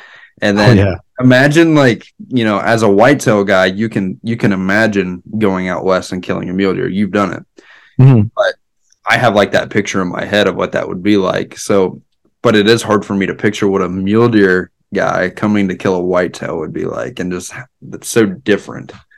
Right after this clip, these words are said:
Speaker 2: It's
Speaker 1: You know?
Speaker 2: funny because when they're in camp, you know, they were in town for a while.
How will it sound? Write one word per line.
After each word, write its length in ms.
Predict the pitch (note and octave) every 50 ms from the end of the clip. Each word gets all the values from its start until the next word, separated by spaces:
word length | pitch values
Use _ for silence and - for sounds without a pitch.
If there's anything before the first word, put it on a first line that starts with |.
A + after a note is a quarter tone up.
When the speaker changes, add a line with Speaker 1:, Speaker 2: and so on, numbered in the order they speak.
| _ _ _ _ _ _ _ -
Speaker 2:
It's 200 | E3+ F3 C#3+ G#2+
Speaker 1:
You 60 | G2
know? 60 | -
Speaker 2:
funny 300 | - D3 D3 D#3+ F3 F3+ F3+
because 360 | E3+ D#3+ - F3 D#3+ D3 B2+
when 180 | D3 D3 C3+
they're 200 | A#2+ B2+ C#3+ D3
in 260 | D3+ - C#3 C#3 C#3+ C#3
camp, 540 | - - C3 B2 A#2 A2+ A2 - - -
you 60 | B2 A2
know, 100 | A2 A2+
they 120 | C3 E3
were 120 | E3+ D3+
in 160 | B2+ B2+ C#3 A#2
town 280 | G#2+ A#2 A#2+ A#2+ A#2
for 120 | - - A2
a 60 | G2+
while. 460 | G2+ G#2 G2+ G2+ G2 F#2 F#2+ G2 F#2